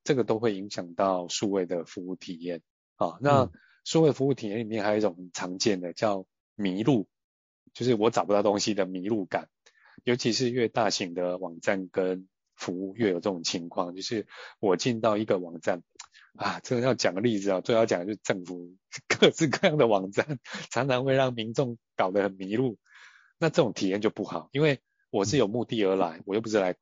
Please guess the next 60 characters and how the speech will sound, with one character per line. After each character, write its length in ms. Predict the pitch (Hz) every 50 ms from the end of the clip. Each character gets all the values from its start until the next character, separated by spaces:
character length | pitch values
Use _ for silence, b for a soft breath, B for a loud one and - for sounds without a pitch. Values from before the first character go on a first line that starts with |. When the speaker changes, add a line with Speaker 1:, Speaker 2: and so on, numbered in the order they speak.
| _ _
Speaker 1:
乱 200 | 113 101 92 90
逛 280 | 85 - 98 87 85 82
的。 140 | 82 82 - _ _ _ _ _ _ _
你 120 | - 95
说 120 | 85 107 120
我 120 | 113 92
去 160 | - 127 120
Speaker 2:
对。 100 | 104 101
Speaker 1:
ikea 400 | - - - 113 107 104 95 95
逛 160 | - 113 104 101
到 100 | 104 98
迷 200 | 95 92 90 98
路， 160 | 104 98 87
我 80 | 87
还 80 | 85 85
知 160 | - - 110
道 80 | 104 98
我 100 | 90 85
在 100 | 85 95
干 220 | - 101 90 85
嘛， 220 | 85 87 85 - - _ _ b b b b _
但 180 | - 147 139 120
我 180 | 104 95 87
现 160 | - - 127 117
在 60 | 113
是 100 | 113 120
有 140 | 104 92 87
目 180 | 98 110 101
的 160 | - - 113
的， 80 | 98 90
想 160 | 82 95 92
要 60 | 98
找 220 | 95 - 101 85 80
资 240 | - - - 98 90
讯 160 | - 104 90
跟 160 | 90 90 90
资 200 | 90 - 104 95
料。 220 | 92 92 87 82 b b b b b b -
但 80 | 156 139
你 100 | 117 101
做 160 | - - 139
一 40 | 135
个 100 | 135 117
网 140 | 101 90 85
站 180 | - 123 113 117
A 140 | 117 110 107
P 160 | - 117 110
P， 260 | - 113 110 110 - B B B B B B -
资 140 | - 151
料 160 | 139 147 135 120
弄 160 | 123 147 127
很 160 | 101 92 92
多， 440 | - - 127 123 131 139 127 123 - _ _ _ _ _ _ -
乍 160 | - - 147 123
看 180 | - 143 127
之 100 | 127 131
下 120 | 143 117 92
很 100 | 87 85
丰 200 | - 123 120 117
富， 200 | 143 139 123